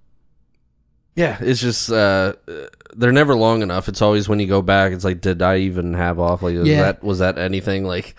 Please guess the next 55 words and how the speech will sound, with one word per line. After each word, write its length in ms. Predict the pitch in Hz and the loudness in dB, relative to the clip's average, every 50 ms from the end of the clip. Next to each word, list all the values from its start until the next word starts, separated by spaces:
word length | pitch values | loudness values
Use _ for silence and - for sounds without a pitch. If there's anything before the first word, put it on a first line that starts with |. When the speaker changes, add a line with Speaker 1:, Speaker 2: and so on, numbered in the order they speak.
| - - - | -20 -14 -8
Speaker 1:
<laughs> 180 | - - 165 | -2 0 2
Speaker 2:
Yeah, 220 | 160 160 156 151 147 | 2 4 2 2 2
it's, 240 | 143 143 - - | 0 -2 -2 -2
it's, 260 | 190 170 147 - - 165 | -2 -4 -4 -6 -6 -6
it 140 | 160 156 | -6 -4
takes 420 | - 180 170 160 151 - - - - | 0 2 2 2 0 -2 -8 -10 -10
two 260 | - - - 170 156 | -8 -2 0 2 2
days 300 | 147 143 139 139 135 120 - | 2 2 2 0 -2 -2 -4
to 80 | 143 | -8
feel 240 | 123 - 147 139 131 | -6 -4 -4 -4 -2
like 160 | 127 127 120 120 | -2 -4 -4 -4
you 80 | 135 | -6
didn't 240 | 123 127 127 117 123 | -4 -4 -4 -4 -4
have 120 | 123 120 113 | -4 -4 -4
any 160 | 117 120 113 | -6 -6 -4
time 220 | 120 117 117 117 | -4 -4 -4 -4
off. 300 | 120 117 117 113 110 - | -4 -4 -6 -6 -6 -4
Speaker 1:
Right. 240 | - - - - - - - - | -4 -2 -2 -4 -6 -8 -4 -2
Speaker 2:
Yeah. 220 | - 147 110 107 104 - - | -2 -2 -2 -4 -8 -14 -10
Speaker 1:
<laughs> 100 | - - | -4 0
And 120 | 120 120 | 2 2
you 60 | 123 | 4
make 200 | 120 127 120 113 | 4 2 2 0
glan-, 400 | - 117 120 113 117 120 80 101 | 0 0 2 2 2 2 -2 -2
grand 440 | 98 101 104 107 110 107 104 104 - | -2 0 2 2 2 2 0 -2 -4
plans 420 | - - 104 104 104 104 104 104 - | -4 -2 -2 0 0 0 -2 -4 -4
for 260 | - 107 107 107 107 | -2 0 2 2 0
the 100 | 101 104 | 0 -2
time 280 | - 113 107 107 104 104 | 0 0 0 0 0 0
you're 120 | 101 101 | 0 0
off, 220 | 101 101 101 - | 2 0 0 -2
and 100 | - 98 | -4 -4
then 140 | 101 98 98 | -4 -4 -2
you're 180 | 98 95 92 87 | -2 -2 0 0
off, 240 | 90 92 92 90 92 | 0 0 0 -2 -2
and 80 | 95 | -6
then 100 | 95 92 | -6 -4
you're 100 | 95 92 | -4 -4
like, 260 | 92 87 82 - - - - - - - _ _ - | -4 -4 -6 -8 -12 -20 -20 -20 -20 -20 _ _ -10
"I 40 | - | -6
don't 80 | - 123 | -4 -2
know 60 | 98 | -2
what 60 | 90 82 | -2 -2
to 40 | - | -4
fucking 220 | 95 85 85 82 | -6 -6 -6 -4
do 140 | 80 92 98 | -4 -2 -2
with 120 | 92 - | -2 -2
myself." 440 | - 87 - - - 107 - - - | -4 -6 -4 -2 -2 -4 -4 -6 -4
<laughs> 40 | - | -2
Like 100 | 185 135 | 0 2
Speaker 2:
Yeah, 280 | 151 151 151 139 120 - 208 190 | 2 2 2 2 0 -2 -4 0
I 140 | 151 147 151 | 0 2 2
ne-, 360 | 143 151 143 147 160 147 147 | 2 2 0 0 0 0 2
Speaker 1:
<laughs> 0 | 139 | 2
Speaker 2:
yeah. 220 | 135 131 120 110 | 0 0 0 -4